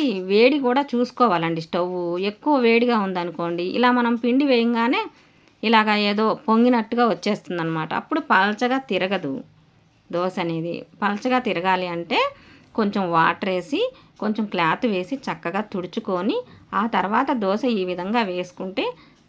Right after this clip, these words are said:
చక్కగా వస్తుందండి. ఇది బటర్ అండి, నేను బటర్ యాడ్ చేస్తున్నాను అనమాట. ఫస్ట్ ఈ దోశకి బటర్ యాడ్ చేసుకోవాలండి ఫస్ట్ అయితే. నేను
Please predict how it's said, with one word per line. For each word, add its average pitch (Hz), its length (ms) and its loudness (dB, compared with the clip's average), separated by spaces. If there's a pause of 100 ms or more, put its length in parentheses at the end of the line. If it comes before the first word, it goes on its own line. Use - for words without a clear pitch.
చక్కగా 226 520 0
వస్తుందండి. 170 600 -4 (1800)
ఇది 220 140 2 (140)
బటర్ 214 340 2
అండి, 180 260 -4
నేను 175 200 -2 (140)
బటర్ 226 320 0
యాడ్ 165 220 -4
చేస్తున్నాను 165 440 -4
అనమాట. 175 280 -8 (160)
ఫస్ట్ 175 320 -4 (120)
ఈ 202 40 -2 (120)
దోశకి 208 400 -4 (420)
బటర్ 185 400 -2
యాడ్ 165 180 -4 (100)
చేసుకోవాలండి 156 760 -6 (100)
ఫస్ట్ - 320 -10
అయితే. 165 220 -6 (2750)
నేను 233 280 4